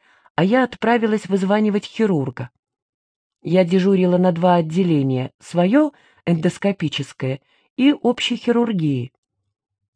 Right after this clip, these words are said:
Пациентам лучше не знать о наших проблемах,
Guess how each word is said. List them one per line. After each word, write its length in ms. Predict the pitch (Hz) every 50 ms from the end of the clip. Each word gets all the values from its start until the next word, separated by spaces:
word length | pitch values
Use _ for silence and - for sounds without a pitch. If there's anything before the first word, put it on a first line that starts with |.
| _ _
Пациентам 680 | _ 180 185 - - 196 208 214 226 214 - 214 202 202
лучше 360 | 196 214 202 - - - 202
не 120 | 202 208
знать 360 | 202 185 196 185 147 123 -
о 60 | 143 139
наших 400 | 143 139 135 - - 139 - -
проблемах, 600 | - 160 160 160 165 151 139 135 127 127 - _